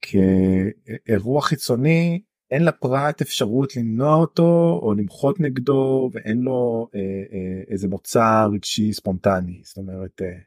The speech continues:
זה משהו שהוא אירוע חיצוני שקורה לאדם, שמאיים על השלמות של הגוף שלנו, של הנפש שלנו, ושהוא עושה הפרה כזאת משמעותית של האיזון הנפשי שלנו, ש-,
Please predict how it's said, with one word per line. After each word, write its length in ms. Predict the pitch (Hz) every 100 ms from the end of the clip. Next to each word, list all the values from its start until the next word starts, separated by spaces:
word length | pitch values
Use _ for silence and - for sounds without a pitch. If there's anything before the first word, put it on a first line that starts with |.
| _ _ _ _ _
זה 160 | - 107
משהו 360 | 117 156 175 196
שהוא 580 | - 151 127 120 123 - _
אירוע 340 | 120 107 156 180
חיצוני 440 | - - 135 143
שקורה 640 | 139 131 - 110 127 135
לאדם, 760 | 127 107 95 120 143 151 156 170 _ -
שמאיים 960 | - 104 107 104 107 135 147 147 139 135
על 140 | 110
השלמות 520 | 107 - 113 123 135
של 180 | - 107
הגוף 280 | 98 131 139
שלנו, 600 | - 127 127 123 120 117
של 200 | 110 90
הנפש 380 | 92 120 - -
שלנו, 520 | 135 127 131 143 147 165 _ _ _ _ _ _ _ _ _ _ _ -
ושהוא 460 | 110 - - 120 107 104 104 104 107 - _ _ _ _ _ _ 123 -
עושה 400 | 113 - 170 165
הפרה 340 | 156 127 131
כזאת 280 | - 120 123
משמעותית 640 | 147 - 123 113 - 151
של 220 | - 117 107
האיזון 520 | 101 107 101 123 135
הנפשי 400 | 127 - - 208
שלנו, 580 | - 147 120 117 127 135
ש-, 180 | -